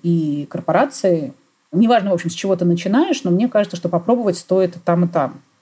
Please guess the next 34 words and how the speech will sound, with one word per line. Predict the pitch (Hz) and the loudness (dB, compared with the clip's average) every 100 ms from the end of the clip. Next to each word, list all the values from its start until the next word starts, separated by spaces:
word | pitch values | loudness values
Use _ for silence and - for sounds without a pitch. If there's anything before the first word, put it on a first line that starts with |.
| _ _ _ | _ _ _
То | |
есть | 165 | -8
ты | - | -2
можешь | 190 170 180 | 0 0 0
начать | 180 - 156 - - - | -2 0 0 -2 -12 -14
в | |
корпорации. | - 175 175 294 440 - | -10 -2 2 2 0 -4
В | 254 | -2
корпорации | 175 175 185 - | 0 2 2 0
как | 180 175 | -4 -4
происходит? | - 165 - 147 | -2 -4 -4 -4
Ты | 170 | -4
попадаешь | 170 262 294 | 0 0 0
в | |
какое-то | 175 202 185 | -4 -4 -2
подразделение. | 170 175 165 175 175 156 139 120 - - | -2 0 0 2 2 2 -4 -10 -8 0
Или | 190 | 0
там | 175 160 143 | 2 0 -2
как | 151 160 | -6 -4
бизнес-партнёр | 165 165 - 156 175 156 | -2 -2 -2 -2 0 -2
ты | - | -2
можешь | 139 117 - | -2 -4 -6
попасть. | 113 - - - - | -8 -6 -8 -8 -2
Но | |
ты | 175 | 2
не | 226 | 2
можешь | 233 185 | 2 0
заниматься | 190 175 170 | 0 0 -2
всем | 175 - 196 170 | -6 -2 0 0
в | 143 - | -4 -4
большой | 151 - | -4 -2
корпорации, | 170 - 156 262 - 185 | -4 -2 0 0 0 -6
потому | 175 143 170 | -6 -4 -4
что | - 175 170 | -2 -2 -4